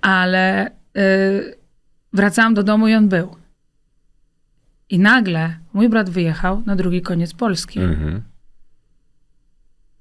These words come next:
Speaker 1: Jezu, jak ja płakałam. Ja nie mogłam sobie z tym poradzić miesiącami. Ja nie sądziłam,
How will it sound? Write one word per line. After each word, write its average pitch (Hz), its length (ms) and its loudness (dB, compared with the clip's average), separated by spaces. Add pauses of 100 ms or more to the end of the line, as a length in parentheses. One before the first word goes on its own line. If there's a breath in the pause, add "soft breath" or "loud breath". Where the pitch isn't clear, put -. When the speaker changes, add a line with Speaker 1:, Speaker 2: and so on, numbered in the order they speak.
(280)
Speaker 1:
Jezu, 202 260 0
jak 180 160 -2
ja 240 80 0
płakałam. 175 500 -6 (460)
Ja 196 280 0
nie 196 120 -2
mogłam 190 220 -4
sobie 185 220 -10
z - 40 -12
tym 185 160 -4
poradzić 185 360 -4
miesiącami. 175 540 -6 (540 soft breath)
Ja 196 160 2
nie 208 140 2
sądziłam, 214 680 0